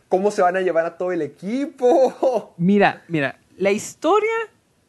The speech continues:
Speaker 2: es secreto, el plot de la película es secreto, que es lo que estoy leyendo.
Speaker 1: Ujú.
Speaker 2: Su, el, el director, este Lehman, está escribiendo el guión.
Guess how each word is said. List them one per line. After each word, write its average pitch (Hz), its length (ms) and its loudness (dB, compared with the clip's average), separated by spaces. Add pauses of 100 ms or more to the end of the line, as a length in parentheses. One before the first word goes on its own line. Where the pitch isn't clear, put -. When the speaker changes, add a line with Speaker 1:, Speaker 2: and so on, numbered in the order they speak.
Speaker 2:
es 190 160 -4
secreto, 185 560 -2
el 139 120 -8
plot 220 400 0
de 277 80 0
la 262 120 2
película 202 300 -2
es 196 60 -2
secreto, 180 480 -4 (100)
que 143 80 -12
es 143 40 -2
lo 160 100 -2
que 165 80 -6
estoy 143 200 -6
leyendo. 143 400 -2 (720)
Speaker 1:
Ujú. 123 340 -20
Speaker 2:
Su, 175 320 -10
el, 175 220 0
el 175 160 -2
director, 175 580 0
este 226 240 -8
Lehman, 202 480 -4
está - 460 -6
escribiendo 143 600 -8
el 139 120 -4
guión. 180 420 -2